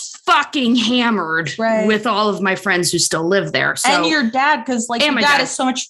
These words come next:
Speaker 2: fun.
Speaker 1: Yes.
Speaker 2: It's a
Speaker 1: So
Speaker 2: great, great
Speaker 1: it is
Speaker 2: place.
Speaker 1: just, like, go balls to the wall as hard as you can, blackout drunk, honestly. So anyway, went down there, came back home, talking to my dad on the phone, and he goes,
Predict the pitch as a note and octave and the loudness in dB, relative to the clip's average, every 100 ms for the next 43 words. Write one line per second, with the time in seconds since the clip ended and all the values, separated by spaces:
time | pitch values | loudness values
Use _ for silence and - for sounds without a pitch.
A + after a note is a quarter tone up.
0 | - B3 C4 C4 A#3 F#3 G3 E3+ C#3+ - | -2 0 2 2 0 -2 0 0 -2 -6
1 | - - C4+ A#3+ A#3+ A#3+ - - - C4+ | -6 -2 0 2 2 0 -4 -10 -4 0
2 | C#4+ D#4 A3 A3+ B3+ - A#3+ G#3 G3 - | 2 2 2 0 0 0 2 2 0 -6
3 | _ _ _ - G#3 A#3 G3+ E3+ D3+ A3+ | _ _ _ -4 0 2 0 -2 -2 0
4 | A#3+ B3 - A#3 G#3+ G#3+ G3+ G3 G3 G3 | 0 0 -2 0 0 0 -2 0 0 0
5 | G3 G#3 F#3+ E3+ E3 D#3+ E3 D3 D#3 D3 | 0 0 0 0 0 2 0 0 -2 -2
6 | - - _ _ _ G3+ E3+ - - C3 | -4 -12 _ _ _ -2 0 0 0 0
7 | - - - - C4+ - - - _ _ | -2 -8 -14 -2 0 0 -2 -14 _ _
8 | _ _ _ - _ - B3 G3+ F#3+ A#3+ | _ _ _ -20 _ -6 -2 0 0 2
9 | B3 G#3+ E3+ E3+ - - - - - _ | 2 2 0 -2 -8 -8 -6 -8 -14 _
10 | - B3 B3+ B3 A3+ G3 F#3+ F3+ - - | -4 0 2 0 0 0 0 -2 -8 -12
11 | - - _ _ _ - C4 B3+ C#4+ C4 | -12 -12 _ _ _ -4 -2 0 0 0
12 | A#3 G#3+ G#3+ G3+ A3+ G#3 G3 G3 A3+ A3+ | 2 0 0 -2 -2 0 0 2 0 0
13 | G3 G3 - | -2 -2 -6